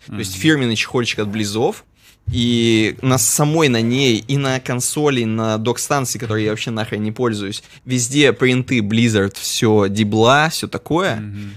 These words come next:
Speaker 1: То есть всё классно, и поэтому, собственно, я ещё не, ну, не в последнюю очередь храню коробку, она классная.
Speaker 2: Ну,
Speaker 1: Ещё
Speaker 2: согласен.
Speaker 1: одно, кстати, ещё одно из пунктов, почему я храню коробку, она значимая в моих отношениях, э, в моих, в смысле, в моей личной жизни, потому что я в какой-то момент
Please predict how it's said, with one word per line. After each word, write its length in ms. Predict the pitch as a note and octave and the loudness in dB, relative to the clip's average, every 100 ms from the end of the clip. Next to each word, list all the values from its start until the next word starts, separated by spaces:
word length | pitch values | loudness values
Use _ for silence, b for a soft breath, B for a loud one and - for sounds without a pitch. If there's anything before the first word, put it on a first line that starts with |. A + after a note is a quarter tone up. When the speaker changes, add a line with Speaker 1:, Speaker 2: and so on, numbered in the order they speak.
| - | -6
Speaker 1:
То 80 | B2 | -4
есть 140 | A2 | -2
всё 200 | - D#3+ | 2 2
классно, 460 | - D3 G3+ - - | 4 4 4 2 -2
и 140 | C#3 | 0
поэтому, 360 | E3+ E3+ A#3+ G#3+ | 4 4 2 -2
собственно, 340 | F#3+ F#3 E3 | -4 -4 -2
я 120 | D#3 D#3 | 2 2
ещё 220 | C#3+ D3 | 2 0
не, 200 | D#3+ E3 | 0 0
ну, 220 | C3 F3 C#3 | 2 2 4
не 220 | A#2 B2 | 2 0
в 80 | - | 0
последнюю 520 | D3 - D3 A2 A#2+ | -2 2 2 4 2
очередь 340 | G3 - A#2+ | 2 0 -2
храню 400 | - B2+ C#3 A#2+ | 0 2 4 2
коробку, 460 | - A#2+ F3+ - - | 2 2 2 0 -8
она 160 | A2+ C3 | -6 -4
классная. 440 | B2 A2 - - - - - B B B | 0 0 -2 -12 -16 -20 -20 B B B
Speaker 2:
Ну, 60 | A#2+ - | -12 -2
Speaker 1:
Ещё 260 | E3 A#3+ B3+ | 2 6 6
Speaker 2:
согласен. 180 | A#2 | 6
Speaker 1:
одно, 260 | D#3+ F#3+ B3+ | 4 2 0
кстати, 320 | - A3 - | 2 0 0
ещё 200 | D#3+ A#3 | 0 2
одно 120 | G#3+ G3+ | 2 -2
из 120 | - | -2
пунктов, 320 | A#3+ A#3 D3+ | -2 -2 -4
почему 280 | D3+ F3 F#3+ | -4 -2 -2
я 60 | |
храню 260 | - E3 E3+ | -2 -2 -2
коробку, 400 | D3+ D#3+ A#3+ D3 | -2 0 -2 -2
она 160 | C3 C3 | -4 -2
значимая 680 | D3 D#3+ - A2+ G#2 G#2 D#2+ | 0 0 0 -4 -4 -6 -8
в 120 | A#2+ | -6
моих 260 | B2+ C#3 - | -6 -6 -6
отношениях, 800 | - - D3+ C3 A2 E2 - - B B B | -8 -4 -2 -2 -4 -6 -12 -18 B B B
э, 520 | B2+ G#2+ G#2 G2 G2+ | -2 0 0 -4 -6
в 100 | A2 | -8
моих, 220 | C3+ C#3+ - | -4 -4 -6
в 40 | |
смысле, 260 | A#2+ - A#2 | -10 -10 -4
в 40 | |
моей 160 | C3+ B2+ | 0 0
личной 340 | B2 - A2+ | 0 -2 -2
жизни, 300 | D3+ A#3 D#3 | -4 -4 -6
потому 240 | A2 G#2+ | -10 -12
что 200 | A2+ - | -12 -10
я 160 | A#2+ C#3 | -6 -6
в 400 | - _ - - | -8 _ -20 -14
какой-то 260 | C3 D3+ C3 | -6 -4 -2
момент 380 | C3 F#3+ G#3+ | -2 -4 -8